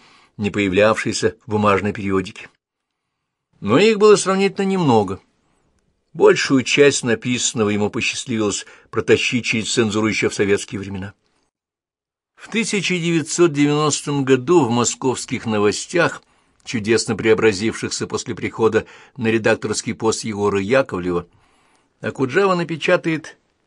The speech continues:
номер сорок девятый от девятого декабря короткий фельетон «Почему Николай Первый не любил лакеев». Однажды в сороковых годах прошлого века император Николай Первый приехал в город Ярославль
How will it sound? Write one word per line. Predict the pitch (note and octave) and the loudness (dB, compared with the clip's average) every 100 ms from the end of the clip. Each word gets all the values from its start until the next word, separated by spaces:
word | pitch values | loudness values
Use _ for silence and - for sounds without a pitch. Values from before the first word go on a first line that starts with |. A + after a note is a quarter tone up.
| _ _ _ - | _ _ _ -8
номер | A2 G#2+ | -4 -4
сорок | - G#2+ G#2+ | 0 0 0
девятый | F#2+ A2+ A#2 - F#2+ | -2 2 2 2 -2
от | F2 | -4
девятого | F2+ G2 - F#2+ | -2 -4 -2 -6
декабря | F2+ E2 F#2 G2 F2+ _ _ _ _ | -6 -6 -4 -2 -4 _ _ _ _
короткий | - E3 F3 D#3+ | -2 0 0 -2
фельетон | C#3+ D3 D3+ D3+ C3 A2 E2+ - - | -4 -4 -4 -2 0 0 -2 -12 -12
«Почему | - A#2+ - C3 A#2+ | -6 -2 0 0 0
Николай | A2+ G#2+ G#2 G2 | 0 2 2 0
Первый | A#2 A#2 A#2 A2 - - | 0 0 2 0 -4 -6
не | A#2+ A#2 | 0 2
любил | A2 A2+ A2+ | 2 2 4
лакеев». | A2+ A2 - F#2 D#2+ E2+ - - _ _ _ _ _ _ _ _ _ _ _ _ _ _ _ | 4 2 -2 -10 -10 -12 -20 -20 _ _ _ _ _ _ _ _ _ _ _ _ _ _ _
Однажды | G2+ G#2+ G2 D3+ A3+ A3 F3 F#3+ | 0 0 2 2 4 2 2 0
в | - | 0
сороковых | B2 G#2 G#2+ C#3+ F#3+ | -2 0 2 2 0
годах | G#2+ G2 G2 D3+ - | 0 0 4 2 0
прошлого | - G#2+ A#2 - F2+ E2+ | 0 2 2 0 -4 -4
века | D#2+ E2+ D3+ E3+ D3 C#3+ _ _ _ | -4 0 0 0 -4 -6 _ _ _
император | G2 F#2 G2+ G#2 G2+ | -8 -2 2 2 2
Николай | F#2 F2+ F#2 F2 | -4 -4 -2 -2
Первый | - F#2+ C3 C#3+ C3 | -2 2 2 2 -2
приехал | G#2 F2 A2 A#2+ G2 | -4 -2 -2 -2 -8
в | |
город | F2+ G2+ F#2 | -2 -2 -2
Ярославль | A2 G#2 - G2 F#2 | -4 -6 -2 -4 -4